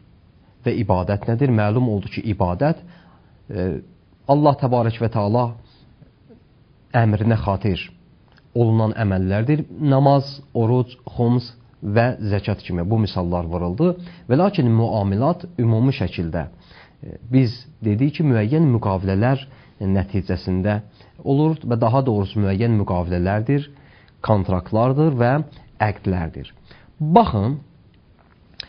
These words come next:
ibadətdə batil olmağın mənası, yəni bu əməlin kifayət etməməsi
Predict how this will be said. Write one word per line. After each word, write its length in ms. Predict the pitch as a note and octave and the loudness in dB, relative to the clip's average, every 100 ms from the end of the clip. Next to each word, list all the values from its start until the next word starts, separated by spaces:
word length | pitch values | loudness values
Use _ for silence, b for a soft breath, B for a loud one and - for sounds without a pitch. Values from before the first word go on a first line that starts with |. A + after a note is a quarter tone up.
| B B B - | B B B 4
ibadətdə 1000 | F3+ D#3 F#3+ G3 G3 F#3+ - - A#3+ A3 A2 F2+ - | 6 8 8 8 6 2 0 0 4 4 2 -4 -10
batil 800 | B2 B2 B2+ A#2+ A#2 - C#3+ C3+ | -8 4 6 6 2 0 -2 -2
olmağın 800 | - A2 G2+ G2 G2 A#2 G2+ D2+ F2 | 0 2 2 0 0 0 0 -2 -6
mənası, 1120 | F#2+ G2+ G2+ F2+ F2 D#2+ D#2+ - F2 G2 C#3 F3 - _ _ b b b b b | -2 0 2 0 0 -2 -6 -4 -2 -2 -4 -8 -18 _ _ b b b b b
yəni 400 | A#2 D3+ G#3 A#3 A#3 - B B | 2 6 6 6 2 -2 B B
bu 420 | - C3+ C#3 A#3 A#3+ | -4 0 4 4 4
əməlin 800 | - A2+ G2 F#2+ G2 C3 G3 G3+ - - - - _ _ _ _ _ _ _ | 2 2 2 2 2 2 2 0 -8 -20 -20 -20 _ _ _ _ _ _ _
kifayət 600 | - - A#2+ A2+ D3+ E3+ - | -10 0 2 4 2 2 -2
etməməsi 840 | - A3 - G#2+ E2+ D#2 - F2+ | 2 2 2 -2 -2 -4 -6 -6